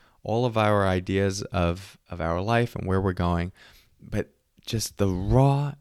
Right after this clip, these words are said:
direct experience of sitting, of breathing, of simply being,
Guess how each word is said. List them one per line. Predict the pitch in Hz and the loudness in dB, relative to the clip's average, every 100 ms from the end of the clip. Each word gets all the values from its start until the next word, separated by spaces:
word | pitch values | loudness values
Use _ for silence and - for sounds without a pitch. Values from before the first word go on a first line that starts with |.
| - | -6
direct | 95 85 85 113 123 - - _ - | -2 0 0 0 0 -6 -18 _ -12
experience | - - - 87 82 87 - - - _ | -10 -4 -2 0 0 -4 -8 -16 -16 _
of | - | -8
sitting, | - 92 85 - - _ _ _ _ _ _ _ - | -2 0 -2 -8 -20 _ _ _ _ _ _ _ -8
of | 85 80 | -8 0
breathing, | 87 92 87 - - _ _ _ _ _ _ _ 90 | 4 6 4 0 -12 _ _ _ _ _ _ _ -8
of | 85 | -4
simply | 98 87 85 82 - - 80 | -2 -2 -2 -2 -4 -6 -2
being, | 90 90 - - | 2 2 -2 -8